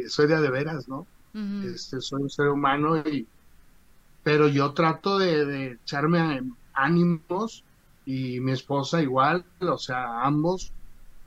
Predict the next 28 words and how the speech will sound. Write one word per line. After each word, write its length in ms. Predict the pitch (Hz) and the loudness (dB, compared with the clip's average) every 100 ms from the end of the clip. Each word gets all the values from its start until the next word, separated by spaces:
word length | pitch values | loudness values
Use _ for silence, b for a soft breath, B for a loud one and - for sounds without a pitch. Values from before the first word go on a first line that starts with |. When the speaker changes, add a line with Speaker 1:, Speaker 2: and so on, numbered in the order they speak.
| - | -10
Speaker 1:
Este, 1400 | 139 135 - - 143 131 127 123 123 120 120 120 107 - - - - - - - - - - | -6 -6 -6 -4 -2 -2 -4 -6 -10 -12 -14 -18 -20 -20 -20 -20 -16 -14 -12 -14 -14 -16 -8
mi, 400 | 139 143 135 131 | -4 0 0 -2
mi 340 | 123 113 123 | -4 -6 -2
mamá 280 | 139 139 143 | 0 2 4
ahorita 360 | 143 143 - 147 | 2 2 0 -2
se 140 | - | -2
fue 480 | - 135 135 127 110 _ - - - | -4 -2 -2 -4 -8 _ -20 -20 -14
a 120 | - 127 | -4 0
ver 140 | 135 | 2
a 60 | 135 | 0
sus 220 | 139 - | -2 -2
hermanos 540 | 139 135 147 151 - _ | 0 2 2 0 -4 _
y 200 | 135 131 | -4 0
yo, 340 | 139 143 135 - b b b b _ _ - | 2 2 0 -6 b b b b _ _ -4
porque 220 | 143 143 | -2 0
fuimos 340 | 160 156 160 175 | 4 6 6 0
a 140 | 151 | 0
la 100 | 147 | 0
feria 260 | - 156 160 | 0 0 2
de 100 | 160 | 2
Matamoros 840 | 160 - 170 170 156 170 165 - - - | 2 0 0 2 0 -2 -4 -14 -12 -2
y 100 | 156 | 0
me 120 | 143 | 0
acompañó. 760 | 135 139 131 147 156 147 127 _ - | -2 -4 -2 2 2 0 -2 _ -20
Entonces 300 | - 143 139 | -4 0 2
le 40 | 139 | 2
dije, 240 | 135 - | 2 -2
"Mami, 520 | 147 143 151 156 139 | -2 0 0 0 0